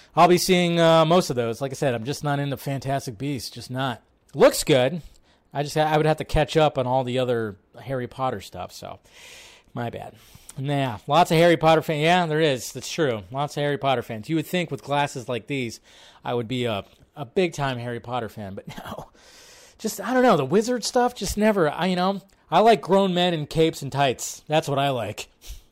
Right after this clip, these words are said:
Anyways, okay. Um, let's go to the questions, the Twitter questions, right? Meow.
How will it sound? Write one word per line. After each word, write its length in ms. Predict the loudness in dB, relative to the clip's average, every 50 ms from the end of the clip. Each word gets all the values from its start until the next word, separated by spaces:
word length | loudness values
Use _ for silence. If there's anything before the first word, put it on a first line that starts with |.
| _ _ _ -20 _ _ _
Anyways, 640 | -4 0 0 2 2 0 0 -2 -4 -8 -10 -12 -12 -8 0
okay. 520 | 2 2 2 2 2 -2 -2 -4 -4 -6 -10 -18 _ _ _ -20 -20 -20 -20 -20 -20 -20 -20 -20 -20 -20 _ _ _ _ _
Um, 800 | 0 2 4 6 6 6 6 6 6 6 6 6 4 2 -2 -8 -14 -18 -20 -18 -18 -16 -16 -16 -14 -14 -14 -16 -16 -18 _ _ _ _
let's 240 | -6 -4 -4 -4 -6
go 440 | -4 0 2 4 4 4 4 2 2
to 440 | 0 -2 -4 -2 0 0 0 0 -2
the 100 | -2 -6
questions, 600 | -6 -4 -2 -2 -2 -4 -6 -8 -10 -10 -10 -12
the 60 | -16
Twitter 260 | -10 -6 -6 -6 -6
questions, 520 | -6 -4 -6 -6 -6 -8 -10 -12 -12 -10 -10
right? 260 | -10 -10 -10 -10 -12
Meow. 580 | -12 -10 -10 -8 -8 -8 -6 -6 -6 -6 -6